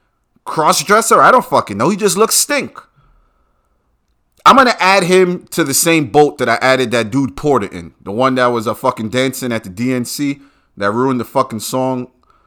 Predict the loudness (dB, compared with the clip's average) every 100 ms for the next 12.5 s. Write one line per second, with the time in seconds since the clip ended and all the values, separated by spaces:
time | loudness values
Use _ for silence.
0 | _ _ _ _ -2 -2 -2 -6 -2 -2
1 | 0 -2 -6 -8 -12 -6 -2 -2 -2 -2
2 | -2 0 0 0 0 -2 -4 -2 -2 -2
3 | -6 -10 -14 -4 -4 -2 -6 -6 -12 -18
4 | -20 _ _ -20 -8 -2 -2 -2 -2 -2
5 | -2 -4 -8 -8 -6 -6 -4 -6 -6 -10
6 | -20 _ _ _ 0 2 2 2 0 4
7 | 8 8 6 2 -2 0 2 4 4 0
8 | -4 -4 -4 -4 -4 -4 -4 -6 -10 -12
9 | -2 0 0 -4 -8 _ _ _ _ _
10 | _ _ _ _ _ _ _ _ _ 2
11 | 6 6 4 2 2 2 2 0 -2 0
12 | 2 2 0 -6